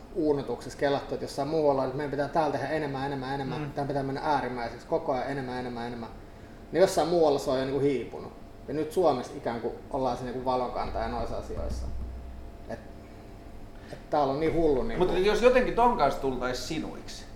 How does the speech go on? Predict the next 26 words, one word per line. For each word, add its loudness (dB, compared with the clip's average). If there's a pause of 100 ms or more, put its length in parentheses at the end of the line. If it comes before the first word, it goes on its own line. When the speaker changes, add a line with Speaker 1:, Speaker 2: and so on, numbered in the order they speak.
(180)
Speaker 2:
et -4
tietyllä 6
tavalla 4
ymmärrät, 0
että -2
jos 4
sä 6
Speaker 1:
Ai, 6
et 2
Speaker 2:
mietit 8
Speaker 1:
Suomi 6
on 2
ykkönen. -2 (120)
Speaker 2:
Niin, 0
tai 6
siis 0
se, 4
että 4
kuinka 4
hyvin, 2
niinku, 2
että 6
jos 4
sä 8
oot 4
jossain 2